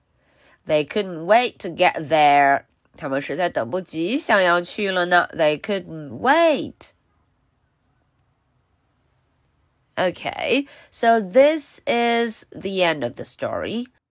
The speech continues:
Now, are you ready for my two questions? Question number one.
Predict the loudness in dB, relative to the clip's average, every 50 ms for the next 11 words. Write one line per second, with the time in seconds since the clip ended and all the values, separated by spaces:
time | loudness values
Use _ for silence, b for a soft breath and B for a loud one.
0 | _ _ _ _ -8 -6 -4 -2 -2 -2 -4 -4 -6 -6 -2 -2 -2 -2 -2 -6
1 | -4 -4 -4 0 0 -2 -2 -2 -4 -6 -6 -6 -2 0 0 0 0 -2 -6 -8
2 | -6 -4 -4 -6 -6 -6 -8 -10 -10 -14 _ _ _ _ _ _ _ _ _ _
3 | _ _ _ _ _ _ _ _ _ _ _ -2 2 2 2 2 2 -2 -4 0
4 | 0 0 2 4 4 2 2 2 2 2 0 0